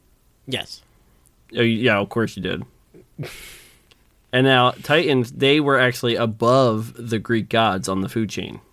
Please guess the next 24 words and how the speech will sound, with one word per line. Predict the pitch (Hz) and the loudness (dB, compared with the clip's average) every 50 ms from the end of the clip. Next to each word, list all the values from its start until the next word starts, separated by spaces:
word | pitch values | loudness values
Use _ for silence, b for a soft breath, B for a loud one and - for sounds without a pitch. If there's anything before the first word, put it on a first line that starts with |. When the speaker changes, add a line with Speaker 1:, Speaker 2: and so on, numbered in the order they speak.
| _ _ _ | _ _ _
Speaker 2:
They | 277 123 117 113 | -4 -2 0 2
were, | 110 107 104 98 | 2 0 0 0
they | 117 117 | 0 -2
came | 110 - 113 101 | 0 0 0 0
before | 95 95 - 113 107 | -2 -2 -2 -2 -2
them. | 98 87 - - - - _ _ _ _ b b b b b b b b b b b b b b b b b b b b - | -2 -4 -8 -10 -14 -18 _ _ _ _ b b b b b b b b b b b b b b b b b b b b -2
And | 120 113 110 107 107 104 101 107 | 0 0 2 2 2 0 0 -2
what | 110 - 135 123 110 | -4 -2 0 0 0
Prometheus | - 131 135 143 143 135 131 131 120 110 | 2 2 2 4 4 2 2 0 0 0
did | - 113 110 104 104 | 0 -2 -2 0 -2
is, | 101 95 - | -4 -4 -2
uh, | 107 104 98 98 82 | -2 0 0 0 -2
they | 92 117 120 120 | 0 0 0 0
say | - - 135 131 127 | 2 2 4 4 4
that | 120 113 110 | 4 2 2
he | - 123 | 0 -2
created | 110 - - 123 117 113 110 110 101 98 95 | -2 0 0 0 2 2 2 2 0 0 0
man. | 98 98 101 104 110 123 131 127 b b b b b b b b b _ _ _ _ _ _ _ _ _ _ _ _ _ - | 0 0 0 0 0 0 -2 -4 b b b b b b b b b _ _ _ _ _ _ _ _ _ _ _ _ _ -8
He's | 110 120 117 104 107 | -4 -4 -4 -4 -4
credited | - - - 113 110 110 104 113 107 | -6 -2 0 0 0 2 0 0 0
with, | 104 104 101 - - | 0 -2 -2 -2 -2
like, | 98 98 95 | -4 -4 -4
creating | - - 110 104 101 101 101 | -4 -2 -2 0 0 -2 -2
man. | 101 101 101 101 98 | -2 0 -2 -2 -2